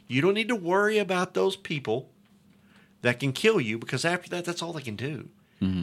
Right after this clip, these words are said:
Speaker 1: And we're gonna find out that after that, well, that's when the fun really starts.
Speaker 2: Yeah.
Speaker 1: After that.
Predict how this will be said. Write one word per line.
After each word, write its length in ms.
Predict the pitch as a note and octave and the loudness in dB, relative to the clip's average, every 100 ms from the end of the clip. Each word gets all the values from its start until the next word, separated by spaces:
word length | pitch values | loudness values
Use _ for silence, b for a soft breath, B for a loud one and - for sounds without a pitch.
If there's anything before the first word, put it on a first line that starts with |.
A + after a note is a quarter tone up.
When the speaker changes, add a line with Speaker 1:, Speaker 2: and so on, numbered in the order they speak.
| F#2+ | 0
Speaker 1:
And 160 | B2+ C3 | 0 2
we're 120 | F3+ | 2
gonna 140 | F3 | 2
find 340 | - C3+ A#2 A#2+ | 2 2 4 2
out 180 | A2+ | 0
that 140 | - F#2+ | 0 -4
after 340 | G#2+ A#2+ A2+ | -2 -4 -4
that, 380 | G#2 B2 G#2+ F#2+ | 0 2 2 0
well, 160 | G2 G2+ | -8 -4
that's 220 | A#2+ - | -4 -4
when 140 | B2 G2 | -8 -10
the 60 | |
fun 300 | - A2+ F#2+ | -8 -6 -6
really 260 | G#2 G2+ A2 | -6 -4 -2
starts. 540 | - C4 B3+ - - - | 0 0 0 -4 -6 -2
Speaker 2:
Yeah. 260 | A#2+ - | 0 0
Speaker 1:
After 340 | - A#2 A2+ A#2 | 2 2 2 4
that. 380 | D3+ C#3+ E2 | 6 8 6